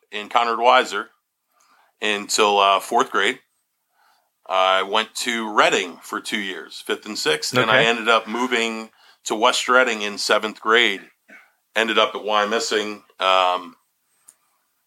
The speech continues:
Speaker 1: it was the best thing that ever happened to me. Um, and then I went to Westchester to play football as well. Uh, graduated there,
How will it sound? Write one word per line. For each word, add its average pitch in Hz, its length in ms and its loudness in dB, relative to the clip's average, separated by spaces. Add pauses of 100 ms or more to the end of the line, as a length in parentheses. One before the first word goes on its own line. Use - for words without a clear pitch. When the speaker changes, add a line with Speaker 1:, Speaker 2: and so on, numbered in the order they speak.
(520)
Speaker 1:
it 104 80 2
was 101 120 0
the 104 60 -6
best 98 240 2
thing 98 140 0
that 90 100 -4
ever 90 160 -6
happened 95 340 2
to 95 100 -10
me. 95 300 -8
Um, 101 460 4
and 101 140 -4
then 104 180 2
I 95 320 0 (340)
went 101 220 -2
to 110 80 -4
Westchester 104 560 0
to 101 60 -4
play 101 180 -2
football 107 420 -2
as - 100 -8
well. 101 460 2 (920)
Uh, 90 220 2
graduated 104 640 2
there, 110 520 2